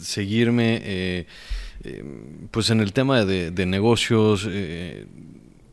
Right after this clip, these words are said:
y empecé a leer, empecé a hacer cosas, pues. Me costó, o sea, sí fue algunos meses, era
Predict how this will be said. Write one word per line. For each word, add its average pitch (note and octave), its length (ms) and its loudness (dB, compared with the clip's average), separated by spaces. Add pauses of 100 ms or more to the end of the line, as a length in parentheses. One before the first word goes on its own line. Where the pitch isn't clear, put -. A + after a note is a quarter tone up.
(840)
y B2+ 100 0
empecé A2+ 320 2
a C#3 140 6
leer, A#2+ 400 4
empecé G#2+ 320 0
a A#2 40 2
hacer A#2 260 2
cosas, G2+ 420 -4
pues. D#2+ 240 -12 (1600)
Me C3 260 4
costó, G#2+ 720 0
o G#2+ 80 -6
sea, G2+ 160 0
sí G#2 160 -2
fue A2 340 2
algunos G2 480 0
meses, A#2 520 2
era G2+ 360 0